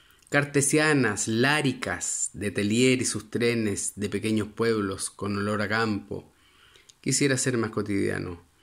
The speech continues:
desde papel higiénico a detergente, café marroquí o simplemente asado. De Borges y las pequeñas lunas, sugiriendo espejos solitarios,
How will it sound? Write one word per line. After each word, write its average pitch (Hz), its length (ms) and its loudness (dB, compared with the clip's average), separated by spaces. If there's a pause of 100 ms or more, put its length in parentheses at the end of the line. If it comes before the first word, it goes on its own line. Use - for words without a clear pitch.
(420)
desde 120 300 0
papel 117 300 0
higiénico 127 480 4
a - 20 4
detergente, 120 1000 2
café 127 400 2
marroquí 117 880 0 (160)
o 110 100 -8
simplemente 101 680 -2
asado. 90 440 -10 (1500)
De 110 120 -2
Borges 139 760 0
y 107 40 -2
las 104 120 -2
pequeñas 120 500 -2
lunas, 120 500 2
sugiriendo 113 840 0
espejos - 500 -4
solitarios, 101 800 -2